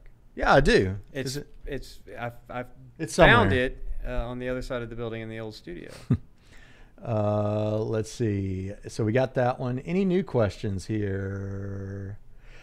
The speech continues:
Speaker 1: Oh, here we go. The Church Split, great YouTube channel. Go
Speaker 2: Go
Speaker 1: check out
Speaker 2: subscribe.
Speaker 1: their conversation with the,
Speaker 2: With
Speaker 1: um,
Speaker 2: Braxton,
Speaker 1: in-,
Speaker 2: right?
Speaker 1: well, yes,
Speaker 2: <laughs>
Speaker 1: but the independent fundamentalist
Speaker 2: Haven't had one with me.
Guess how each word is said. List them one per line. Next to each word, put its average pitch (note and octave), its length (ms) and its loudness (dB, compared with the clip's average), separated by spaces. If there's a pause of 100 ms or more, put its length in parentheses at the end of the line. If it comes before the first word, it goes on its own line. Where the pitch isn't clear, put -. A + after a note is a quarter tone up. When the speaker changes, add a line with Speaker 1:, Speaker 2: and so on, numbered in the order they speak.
(140)
Speaker 1:
Oh, D#3 240 8
here F3 100 4
we F3+ 100 6
go. C3 260 8 (480)
The C#3+ 120 8
Church F3 280 12
Split, D#3 500 12 (220)
great C3+ 580 12
YouTube A#2 380 6
channel. F2+ 420 2 (320)
Go D3+ 220 12
Speaker 2:
Go E3+ 80 12
Speaker 1:
check D#3+ 280 12
out D3 180 12
Speaker 2:
subscribe. C#3+ 80 4
Speaker 1:
their B2+ 140 12
conversation A2+ 920 10 (340)
with A2 420 10
the, G2+ 460 8
Speaker 2:
With - 80 -10
Speaker 1:
um, F#2+ 140 6
Speaker 2:
Braxton, F#3+ 640 8
Speaker 1:
in-, C#3+ 160 10
Speaker 2:
right? F#3+ 280 -2
Speaker 1:
well, B2 140 8
yes, A2+ 460 10 (200)
Speaker 2:
<laughs> C3 200 -2
Speaker 1:
but C3+ 280 10
the C3+ 200 8
independent C#3 420 10
fundamentalist A#2+ 400 10
Speaker 2:
Haven't F#3 200 10
had G#3+ 120 8
one G#3+ 160 4
with F#3+ 100 2
me. G#3 380 0